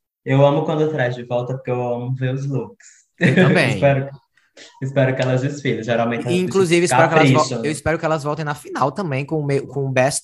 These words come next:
Speaker 2: drag delas, como teve na, na, nas temporadas anteriores, né? Eu acho
Speaker 1: Exato.
Speaker 2: tudo.
Speaker 1: É, por isso que eu estou aqui, tipo, apreensivo. Ó, trouxeram agora, você estraga na final também, viu, cara?
Speaker 2: É, pra trazer, é.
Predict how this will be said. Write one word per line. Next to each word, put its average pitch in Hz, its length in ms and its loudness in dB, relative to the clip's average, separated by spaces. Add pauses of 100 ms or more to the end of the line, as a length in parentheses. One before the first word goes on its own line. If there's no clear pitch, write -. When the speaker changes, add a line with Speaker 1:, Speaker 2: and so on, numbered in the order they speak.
Speaker 2:
drag 190 240 2
delas, 143 360 -2
como 120 180 -8
teve 117 180 -4
na, 117 240 -2
na, 120 300 0
nas 113 240 -4
temporadas 110 340 -4
anteriores, 117 640 -6
né? 101 180 -14 (640)
Eu 101 100 -2
acho 131 180 2
Speaker 1:
Exato. 127 340 4
Speaker 2:
tudo. 90 360 -8 (520)
Speaker 1:
É, 127 180 -4
por 160 220 2
isso 160 100 0
que 170 60 -2
eu 175 80 2
estou 180 200 0
aqui, 165 460 0
tipo, 139 220 -6
apreensivo. 139 680 -4
Ó, 117 140 0
trouxeram 127 480 -2
agora, 123 300 -2
você 135 180 -2
estraga 127 320 -4
na 139 180 -4
final 131 300 -6
também, 139 400 -10
viu, 117 160 -18
cara? - 260 -18 (300)
Speaker 2:
É, - 200 -2
pra - 180 -2
trazer, 151 540 2
é. 117 380 0